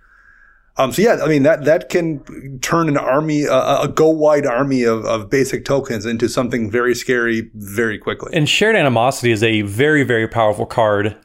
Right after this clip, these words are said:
Speaker 2: So making it just apply to all creatures, regardless of their creature type, that just shows you how just devastating Martin Stromgald could be.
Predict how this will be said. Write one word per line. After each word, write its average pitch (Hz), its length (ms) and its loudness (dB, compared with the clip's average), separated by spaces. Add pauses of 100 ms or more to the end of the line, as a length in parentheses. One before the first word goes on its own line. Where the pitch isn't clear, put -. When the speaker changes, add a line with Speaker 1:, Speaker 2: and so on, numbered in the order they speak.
(280)
Speaker 2:
So 131 260 0
making 156 380 2
it 131 360 0 (260)
just - 140 -2
apply 139 240 0
to 120 180 0
all 113 220 2
creatures, 139 420 0
regardless 117 540 0
of 120 100 0
their 123 140 2
creature 131 340 -2
type, 131 340 0 (420)
that 147 140 2
just 202 140 0
shows 143 260 2
you 127 120 2
how 120 500 2 (260)
just 185 440 -2
devastating 127 680 2
Martin 113 240 0
Stromgald 107 600 0
could 120 240 0
be. 117 320 0